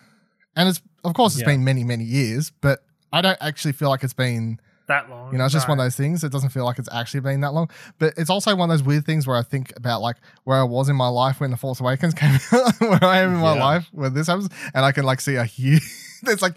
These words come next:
Speaker 1: there's a humongous trajectory of, like, life change that's happened over those periods of time. So it's
Speaker 2: Yeah,
Speaker 1: one
Speaker 2: you
Speaker 1: of
Speaker 2: cut
Speaker 1: those
Speaker 2: your hair.
Speaker 1: interesting things.
Speaker 2: It's crazy.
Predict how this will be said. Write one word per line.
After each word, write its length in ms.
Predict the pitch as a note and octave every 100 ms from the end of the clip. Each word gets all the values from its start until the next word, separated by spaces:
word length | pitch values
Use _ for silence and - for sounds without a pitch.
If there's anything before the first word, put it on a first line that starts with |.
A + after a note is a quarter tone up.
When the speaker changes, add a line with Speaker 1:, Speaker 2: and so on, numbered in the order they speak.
| - - -
Speaker 1:
there's 160 | F3 E3
a 60 |
humongous 960 | D3 - - - - E4 D#4 C#4+ B3 -
trajectory 720 | - G3+ A#3 E3 - - A#3+
of, 100 | E3+
like, 200 | D#3+ D#3+
life 300 | D3 D3 D#3
change 300 | - F3 F#3+
that's 100 | F3+
happened 320 | D3+ E3 E3+
over 140 | E3 D#3
those 180 | E3 E3
periods 320 | E3 E3+ D#3+
of 100 | D3+
time. 340 | D#3 D#3+ A3 A3 - -
So 360 | - C3 B2 A#2 - A#2
it's 80 |
Speaker 2:
Yeah, 80 | C#3+
Speaker 1:
one 80 | D#3+
Speaker 2:
you 60 | C3
Speaker 1:
of 60 |
Speaker 2:
cut 60 | A#2
Speaker 1:
those 60 | B2
Speaker 2:
your 80 | G#2+
hair. 120 | C#3+
Speaker 1:
interesting 320 | - B2 B2
things. 260 | A#2 B2+ A2
Speaker 2:
It's 80 | -
crazy. 400 | B2 B2 F2+